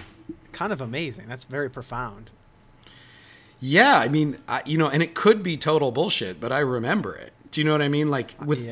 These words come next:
Speaker 1: yeah.
Speaker 2: memories from that age, like, who knows?
Speaker 1: Who, yes.
Speaker 2: But
Speaker 1: I,
Speaker 2: that's
Speaker 1: I
Speaker 2: how,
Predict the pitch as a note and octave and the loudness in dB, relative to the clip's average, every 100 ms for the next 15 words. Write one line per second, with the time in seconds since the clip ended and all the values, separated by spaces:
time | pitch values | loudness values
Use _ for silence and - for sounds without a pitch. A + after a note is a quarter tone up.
0 | C#3+ C#3+ E3 F#3 F3+ - D3+ C#3 B2+ C3+ | -2 0 0 2 0 -2 -2 -2 -2 -2
1 | C3+ A#2+ A2+ A2 - F3 A2 A2+ B2 C2+ | -2 -4 -6 -8 -4 -4 -4 -4 -8 -10
2 | - - - B2+ - A#2+ A2 A2 G2 G2+ | -14 -14 -14 -20 -18 -16 -14 -14 -16 -12
3 | - - C#3 C3+ - C#3 C#3 C3+ | -14 -12 -4 -4 -2 -2 -2 -4